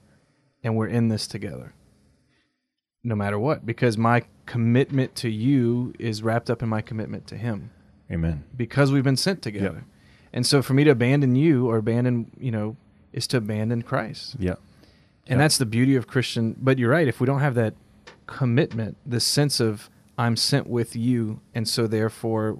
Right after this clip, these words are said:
Speaker 1: we are sent together," forget it.
Speaker 2: Yeah. And, you know, we can't be committed to everyone or every community. You know, we gotta pray and discern where, but where is God committing, asking us to commit to?
Speaker 1: Mm.
Speaker 2: You know, certainly our vocation, yes, but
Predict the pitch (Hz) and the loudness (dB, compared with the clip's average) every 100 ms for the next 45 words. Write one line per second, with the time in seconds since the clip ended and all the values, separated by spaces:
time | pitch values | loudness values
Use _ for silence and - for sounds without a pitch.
0 | - 113 110 104 104 120 104 110 104 107 | -12 -8 -4 -2 -4 -6 -8 -10 -8 -8
1 | 104 107 - _ _ _ _ 120 113 180 | -8 -12 -16 _ _ _ _ -4 2 2
2 | - - _ - - _ _ - 135 131 | 0 -8 _ -6 -6 _ _ 2 4 4
3 | 98 135 110 117 117 139 104 113 107 - | 4 6 6 6 4 2 2 0 0 0
4 | 107 101 - - 95 98 95 92 90 92 | 2 2 -2 -4 0 0 0 0 -2 -2
5 | 90 85 - 85 85 98 127 - - _ | -4 -4 -6 -6 -4 -6 -8 -10 -20 _
6 | _ _ - 95 90 101 107 101 98 - | _ _ -4 -2 0 0 2 2 0 -4
7 | 95 92 92 85 - 90 90 90 92 92 | -2 -2 -2 -6 -6 -6 -6 -6 -4 -4
8 | - _ 101 98 98 104 113 101 107 107 | -6 _ -6 -4 2 4 4 2 0 0
9 | 98 92 87 - 92 87 92 - _ _ | 0 0 0 -6 -6 -4 -4 -8 _ _
10 | - 101 - 104 90 87 - 101 - 123 | -6 -6 -4 -4 -4 -8 -10 -12 -8 -8
11 | 175 - - - _ _ _ - 104 107 | -8 -12 -16 -16 _ _ _ -10 -6 -4
12 | 87 135 98 98 90 - 95 87 95 90 | 0 0 0 0 -2 -2 -2 -2 -2 -6
13 | - 95 - - 101 98 90 76 - - | -4 -6 -6 -10 -4 -2 -2 -6 -12 -6
14 | 92 | -6